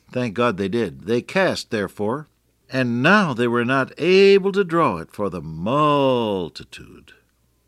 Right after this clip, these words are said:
of fishes. Well, Peter recognized, he, they, none of them had recognized the Savior up to that point. They knew not, it says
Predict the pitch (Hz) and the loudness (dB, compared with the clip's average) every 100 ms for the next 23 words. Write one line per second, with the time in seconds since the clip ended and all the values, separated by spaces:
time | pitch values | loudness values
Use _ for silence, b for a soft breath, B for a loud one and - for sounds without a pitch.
0 | _ _ _ _ 85 87 - 95 - - | _ _ _ _ -16 -14 -8 -8 -8 -14
1 | - - _ _ _ _ _ _ _ _ | -18 -20 _ _ _ _ _ _ _ _
2 | _ b b b b b b b b b | _ b b b b b b b b b
3 | b 85 85 - 131 107 87 90 80 80 | b -16 -14 -6 -4 -2 -4 -6 -6 -12
4 | 85 85 78 - - b b b - 85 | -10 -12 -12 -16 -20 b b b -14 -10
5 | 85 85 101 92 135 160 113 107 95 123 | -10 -8 -8 -6 -4 -4 -4 -4 -4 -4
6 | 107 87 90 92 - 87 - 110 104 78 | -6 -8 -6 -6 -8 -12 -8 -6 -6 -8
7 | 69 _ _ _ _ _ - - - 80 | -16 _ _ _ _ _ -14 -14 -12 -12
8 | 85 - 90 82 - 82 82 117 127 98 | -12 -12 -14 -14 -14 -12 -8 -6 -6 -8
9 | 80 78 76 - 85 71 | -10 -16 -16 -12 -10 -12